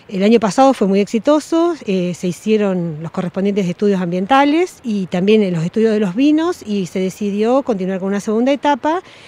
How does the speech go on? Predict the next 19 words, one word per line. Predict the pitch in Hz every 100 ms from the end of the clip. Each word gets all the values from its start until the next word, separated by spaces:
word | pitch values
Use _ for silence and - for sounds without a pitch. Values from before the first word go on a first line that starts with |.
| -
eh, | 190 175 165
que | 190 226 262
es | 214 185 180
la | 175
que | 180 165 165
empezamos | 165 175 214 196
a, | 190 175 165 143
a | 196
implementar | 185 180 175 180 180
hoy. | 160 147 - - _
Bueno, | 247 240 208
la | 208
bodega | 220 233 330 349
es, | 320 -
eh, | 247 220 196
se | -
llama | 196 233
Fincas | 220 247 240
Patagónicas | - 202 220 269 285 277 262 339 - -